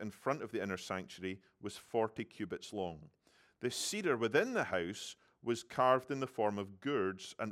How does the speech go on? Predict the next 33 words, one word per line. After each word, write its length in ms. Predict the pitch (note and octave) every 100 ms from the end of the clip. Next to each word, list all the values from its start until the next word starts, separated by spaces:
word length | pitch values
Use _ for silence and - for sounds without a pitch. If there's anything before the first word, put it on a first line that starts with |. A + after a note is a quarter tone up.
| -
open 340 | B2+ - A#2
flowers. 640 | - C#3 D3+ F2 - - - _ - _ _ -
All 320 | C#3 F3+ A3+
was 180 | G3 -
cedar, 560 | - - F#2 F2 G#2 - _ -
no 320 | G#2+ B2+ D3
stone 500 | D3 - B2+ G#2+ G#2
was 140 | F#2+
seen. 400 | - - G#2 E2 - _ _ _ _ _ _ _ -
The 200 | A#2+ D#3+
inner 180 | G#3+
sanctuary 760 | F#3+ - D3 F3 - A2+ F#2 F2+
he 140 | A#2
prepared 680 | A2 A#2+ - D3+ A#2+ F#2+ F#2+ A2+
in 80 |
the 120 | A2 -
innermost 520 | D3 D#3 D#3 C#3 -
part 240 | - A2 F#2+
of 60 |
the 100 | A2
house 440 | G2+ F2 E2 - - _ - _
to 100 | -
set 480 | A#2 - - F3 -
there 220 | G2 F#2
the 160 | F#2+ G#2 -
ark 360 | C3+ D3+ - -
of 100 | A#2
the 60 | A2+
covenant 540 | - A2 G2+ G2 F#2 -
of 100 | G2
the 100 | G2
Lord. 380 | G2+ F#2+ E2+ D2+ _ _ - _ _
The 120 | A#2+